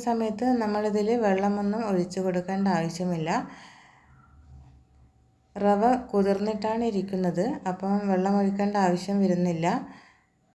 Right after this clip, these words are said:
അഥവാ നമ്മളിത് അരച്ചെടുക്കുന്ന സമയത്ത് വെള്ളം കുറവാണെങ്കിൽ രണ്ട് ടേബിൾ സ്പൂൺ വെള്ളം ഒഴിച്ച് അരച്ചെടുത്താൽ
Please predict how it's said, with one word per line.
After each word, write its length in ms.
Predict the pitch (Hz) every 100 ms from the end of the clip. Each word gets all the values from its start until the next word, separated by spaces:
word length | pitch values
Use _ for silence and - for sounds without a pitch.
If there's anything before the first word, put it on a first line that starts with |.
| - - - _ 202
അഥവാ 260 | 202 214 233 233
നമ്മളിത് 340 | 226 226 226 240
അരച്ചെടുക്കുന്ന 580 | 208 185 208 208 202 208 214
സമയത്ത് 400 | 220 208 196 196 214
വെള്ളം 280 | 190 180 190
കുറവാണെങ്കിൽ 680 | 190 180 180 196 196 185 180 233 - - - - 214
രണ്ട് 220 | 208 208 202
ടേബിൾ 220 | 208 214
സ്പൂൺ 180 | 208 226 247
വെള്ളം 220 | 214 208 214
ഒഴിച്ച് 340 | 202 196 196 254 294 180
അരച്ചെടുത്താൽ 600 | 170 160 185 175 185